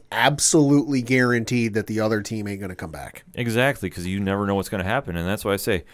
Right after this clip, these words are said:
Speaker 2: Baltimore almost pulled one off on 'em. And that's the thing, that they were very gritty, and obviously this is a long, storied rivalry, too.
Speaker 1: Yeah.
Speaker 2: You knew both teams were gonna show up for this. You know it's, it was gonna be hard-hitting. It definitely was.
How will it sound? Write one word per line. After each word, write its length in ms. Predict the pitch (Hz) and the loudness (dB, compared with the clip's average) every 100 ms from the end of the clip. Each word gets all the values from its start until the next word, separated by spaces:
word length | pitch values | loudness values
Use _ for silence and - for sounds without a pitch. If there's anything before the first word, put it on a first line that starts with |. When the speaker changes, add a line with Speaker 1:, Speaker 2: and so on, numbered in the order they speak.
| - - _ | -20 -20 _
Speaker 2:
Baltimore 520 | - 143 170 175 160 | 0 0 0 0 2
almost 240 | 160 165 - | 2 0 -2
pulled 200 | 170 156 | -4 -2
one 160 | 156 | 0
off 200 | 160 175 120 | 0 -2 -2
on 140 | 82 | -4
'em. 160 | 80 - | -6 -8
And 140 | 110 117 | -4 0
that's 280 | 139 147 - | 0 -2 -6
the 140 | 139 | -8
thing, 300 | - 160 113 | -4 -4 -2
that 220 | 92 82 92 | -2 -2 -2
they 120 | 113 | -2
were 120 | 117 | -2
very 540 | 95 113 139 143 139 | 0 0 0 -2 -4
gritty, 540 | 87 104 110 120 131 123 | -8 -8 -2 0 2 0
and 80 | 139 | 0
obviously 360 | 202 233 208 | 0 0 0
this 220 | 175 156 | 0 0
is 120 | 151 123 | -2 -2
a 40 | |
long, 300 | 113 120 120 | 0 0 0
storied 320 | - 117 107 | 0 0 0
rivalry, 460 | 95 92 87 85 80 | 2 2 2 -2 -6
too. 240 | - 67 - | -8 -12 -2
Speaker 1:
Yeah. 200 | 147 120 87 - _ _ _ - | 2 2 2 -14 _ _ _ -12
Speaker 2:
You 220 | 113 131 | -4 -2
knew 500 | 143 165 190 190 165 98 | 2 2 2 0 -4 -2
both 260 | 135 156 | 0 0
teams 300 | - 147 131 | -2 -4 -2
were 80 | 123 | -2
gonna 160 | 123 120 | -2 -2
show 300 | - 113 92 | 0 2 2
up 120 | 87 - | 2 -2
for 80 | 82 | -6
this. 340 | 80 82 - - | -4 -6 -10 -8
You 160 | 92 | -6
know 480 | 95 113 127 127 120 - - | -2 0 0 0 -2 -8 -10
it's, 240 | 98 - | -10 -8
it 60 | 101 | -8
was 200 | 104 101 | -6 -4
gonna 120 | 113 | -2
be 80 | 110 | -2
hard-hitting. 520 | 110 98 92 92 90 - _ _ - | 0 0 0 -2 -6 -12 _ _ -6
It 140 | 104 | -2
definitely 360 | 95 90 92 92 | 0 -2 -2 -4
was. 460 | 76 73 90 - | -2 -4 -6 -10